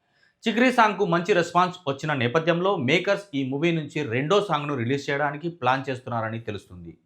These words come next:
రీసెంట్గా న్యూ ఇయర్కు పెద్ది నుంచి ఎలాంటి అప్‌డేట్ ఇవ్వకపోవడంతో ఫ్యాన్స్ నిరాశ చెందారు. అందుకే ఈ వారంలో పెద్ది నుంచి సెకండ్ లిరికల్‌ను రిలీజ్ చేయాలని భావిస్తున్నారట దర్శక నిర్మాతలు. పెద్ది నుంచి సెకండ్ లిరికల్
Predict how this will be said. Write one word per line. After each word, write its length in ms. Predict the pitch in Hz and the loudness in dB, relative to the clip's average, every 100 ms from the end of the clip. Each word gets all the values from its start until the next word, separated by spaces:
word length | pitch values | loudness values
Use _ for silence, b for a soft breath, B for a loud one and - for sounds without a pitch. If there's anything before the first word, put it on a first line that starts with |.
| _ _ b b b 147 | _ _ b b b 0
రీసెంట్గా 540 | 240 240 233 202 202 | 2 4 4 6 4
న్యూ 200 | 165 180 | 6 4
ఇయర్కు 360 | 196 185 175 175 | 4 4 2 -2
పెద్ది 340 | 165 139 175 | 0 0 2
నుంచి 300 | 170 156 165 | 2 0 0
ఎలాంటి 420 | 135 143 147 160 120 | 2 2 2 -2 -4
అప్‌డేట్ 400 | 120 151 - 104 | -2 0 -2 -4
ఇవ్వకపోవడంతో 840 | 110 135 131 160 160 160 214 - B B _ | -4 -2 0 0 0 -2 -2 -4 B B _
ఫ్యాన్స్ 480 | - 214 233 208 127 | 2 4 4 0 -4
నిరాశ 440 | 127 147 147 113 | 2 4 4 -2
చెందారు. 340 | 113 98 90 82 _ - | -8 -6 -8 -10 _ -16
అందుకే 500 | 101 120 165 220 - b b b | -10 -2 0 0 -4 b b b
ఈ 80 | 226 | 2
వారంలో 460 | 196 190 240 220 214 | 6 8 6 6 4
పెద్ది 320 | 208 165 156 214 | 4 2 2 0
నుంచి 280 | 190 170 175 | -2 -4 -8
సెకండ్ 400 | - 175 196 214 | -2 0 0 2
లిరికల్‌ను 560 | 160 165 170 180 151 160 | 2 2 4 2 2 0
రిలీజ్ 300 | 151 147 165 | -2 0 0
చేయాలని 340 | 165 139 131 135 | 2 2 2 -2
భావిస్తున్నారట 720 | 113 151 160 160 147 143 143 175 180 127 | 2 2 0 -4 -2 0 2 2 2 -2
దర్శక 320 | - 120 151 127 | -2 0 0 -2
నిర్మాతలు. 540 | 110 101 98 90 85 - _ _ _ _ - | -4 -4 -8 -8 -16 -18 _ _ _ _ -2
పెద్ది 220 | 135 139 175 | 0 2 2
నుంచి 260 | 165 165 160 | 2 0 -4
సెకండ్ 400 | - 151 170 147 | -2 0 0 0
లిరికల్ 380 | 151 160 175 | -4 -2 -2